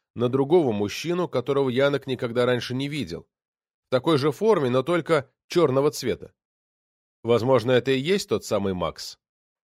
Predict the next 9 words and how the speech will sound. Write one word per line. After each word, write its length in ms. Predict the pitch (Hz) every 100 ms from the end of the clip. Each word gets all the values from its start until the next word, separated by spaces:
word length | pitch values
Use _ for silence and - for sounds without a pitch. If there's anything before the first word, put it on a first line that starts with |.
| _ _ _ _ _ _ -
По-видимому, 760 | 127 147 147 156 147 147 - -
Джейсон 500 | 98 131 165 151 143
сознавал, 600 | 147 123 151 160 160 123
какой 320 | 104 117 120
устрашающий 720 | 113 127 120 139 127 117 120
вид 260 | 107 160 123
имеет 340 | 117 123 113
его 260 | 101 101 92
друг. 320 | 85 -